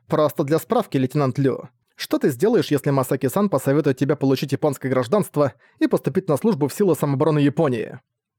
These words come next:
"Сделаю так, как скажет Масаки-сан". Внезапно раздался звонкий смех.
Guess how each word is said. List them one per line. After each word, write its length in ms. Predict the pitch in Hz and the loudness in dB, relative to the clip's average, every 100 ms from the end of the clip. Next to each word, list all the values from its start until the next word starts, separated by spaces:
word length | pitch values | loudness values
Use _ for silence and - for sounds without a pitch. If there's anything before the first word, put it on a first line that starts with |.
| _ - | _ -6
"Сделаю 420 | 170 208 180 165 | -2 2 2 2
так, 200 | - 190 | 0 -2
как 140 | 277 | -4
скажет 320 | - 156 190 | -2 -2 0
Масаки-сан". 720 | 254 214 139 139 - 139 104 - _ _ _ _ - | -2 -2 -2 -2 -2 -4 -4 -14 _ _ _ _ -14
Внезапно 580 | 117 117 120 196 196 139 | -8 -6 -2 -2 0 0
раздался 440 | 123 151 147 135 | 0 0 -2 -4
звонкий 340 | 120 135 - | -2 -4 -4
смех. 460 | 110 147 185 - | -8 -2 -2 -2